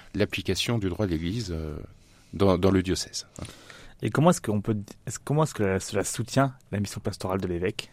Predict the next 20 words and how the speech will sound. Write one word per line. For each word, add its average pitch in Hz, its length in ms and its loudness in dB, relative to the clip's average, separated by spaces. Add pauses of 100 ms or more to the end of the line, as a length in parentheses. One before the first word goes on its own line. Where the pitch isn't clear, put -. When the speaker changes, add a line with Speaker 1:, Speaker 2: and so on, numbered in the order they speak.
(1900)
Speaker 1:
Ben, 107 260 4
sans 113 260 6
droit, 113 360 8
il 107 60 4
y 98 40 4
a 95 40 2
pas 110 160 0
de, 87 300 0
c'est, 101 160 0
c'est - 160 2
très - 140 0
compliqué 95 400 0
de, 87 240 2
de 87 120 0
Speaker 2:
Mm. - 20 4
Speaker 1:
gérer 98 420 4
un, 80 340 -2 (120)
un, 87 280 2
un 90 120 2
diocèse. 92 600 4